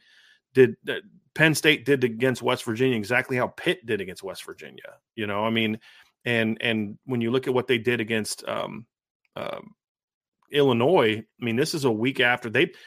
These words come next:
they had the worst rushing performance against Illinois so far this season. Toledo went for a buck eighty-six and four four a carry, and Kansas went for two sixty-two and an average six yards a carry. So when you look at context relative to what they've played, that,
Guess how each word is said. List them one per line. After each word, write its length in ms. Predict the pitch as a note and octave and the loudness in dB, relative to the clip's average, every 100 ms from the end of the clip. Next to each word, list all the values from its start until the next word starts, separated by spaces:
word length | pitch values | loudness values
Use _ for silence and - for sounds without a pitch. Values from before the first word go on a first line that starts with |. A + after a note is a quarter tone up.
| - _ | -20 _
they 160 | A2+ E3 | 2 4
had 180 | A#3 F#3+ | 4 4
the 80 | B2+ | 2
worst 400 | A#2+ D3+ F#3+ - | 4 4 2 0
rushing 340 | C3 E3+ D#3 | -2 -2 -4
performance 560 | - A2+ B2+ B2 A2+ G#2 | -6 -4 -4 -2 -4 -6
against 280 | A2+ A2 | -8 -8
Illinois 420 | - B2+ A#2 C3+ C3 | -6 -4 -2 -2 -4
so 220 | - A2+ | -4 -4
far 240 | - A2+ | -2 -4
this 220 | G#2 G2+ | -2 -6
season. 360 | - D#3 D#3 F2 | -6 -6 -6 -10
Toledo 380 | - A2+ D#3+ F3 | -8 -4 -2 0
went 240 | C3 C3 | -2 -4
for 100 | B2 | -6
a 40 | A2 | -6
buck 300 | A#2+ C3+ C3 | -4 -4 -4
eighty-six 520 | B2 G#2+ - C3+ - | -6 -6 -6 -6 -8
and 100 | G#2+ | -10
four 220 | C3 A#2 | -6 -6
four 280 | - C3+ F#3 | -6 -6 -6
a 40 | |
carry, 460 | - G2 F2 G#2 B2+ - - _ - | -8 -10 -8 -10 -10 -16 -20 _ -4
and 160 | B2+ A2 | -4 -2
Kansas 460 | D3 E3+ F3 B2 | -4 -4 -4 -6
went 160 | B2 - | -8 -8
for 100 | G#2 | -12
two 260 | - F3 | -6 -6
sixty-two 720 | D#3+ - D#3 - C3+ - D3+ C#3+ | -4 -4 -6 -4 -6 -4 -2 -2
and 100 | B2+ | -2
an 60 | |
average 200 | B2+ A2 | -4 -6
six 400 | - - A#3 - | -8 -6 -8 -6
yards 260 | A2+ F#2 - | -6 -6 -10
a 40 | |
carry. 360 | - F#2 C2 - _ _ _ _ _ _ | -14 -14 -14 -20 _ _ _ _ _ _
So 200 | - E3 | -4 0
when 160 | C#3 C3+ | 2 4
you 120 | C3 | 2
look 180 | D#3+ - | 0 -2
at 160 | D#3+ - | -6 -6
context 580 | D#3+ D#3+ D3 C#3 - | -2 -2 0 -2 -2
relative 420 | C3+ C#3 C3 C3 - | -2 -2 -2 -4 -6
to 140 | A#2+ | -6
what 180 | A2 B2 | -4 -6
they've 200 | G#2 F#2+ | -8 -10
played, 320 | - D3+ B2 | -6 -4 -2
that, 200 | G#2+ G#3+ | -4 -6